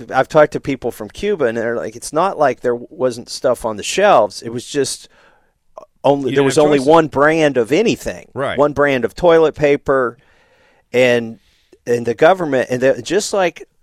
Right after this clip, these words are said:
Speaker 1: they've done with the vaccine, where they've changed what they say it does for you.
Speaker 2: Right.
Speaker 1: You, you know, the efficacy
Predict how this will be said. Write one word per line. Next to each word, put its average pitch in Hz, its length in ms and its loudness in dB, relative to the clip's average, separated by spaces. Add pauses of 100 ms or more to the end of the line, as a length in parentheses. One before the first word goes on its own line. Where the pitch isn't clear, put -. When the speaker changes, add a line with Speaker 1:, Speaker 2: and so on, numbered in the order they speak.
(160)
Speaker 1:
they've 120 240 -2
done 139 400 -2
with 123 240 -4
the 120 100 -2
vaccine, 110 800 -6
where 117 140 -6
they've 113 160 -4
changed 143 580 -6 (540)
what 123 260 2
they 120 140 4
say 131 320 0
it 101 160 0
does 139 320 2
for 87 260 -6
you. - 300 -16 (480)
Speaker 2:
Right. 92 260 -18
Speaker 1:
You, 107 120 -14 (140)
you 113 100 -6
know, 98 100 -4
the 104 180 -6
efficacy - 800 -2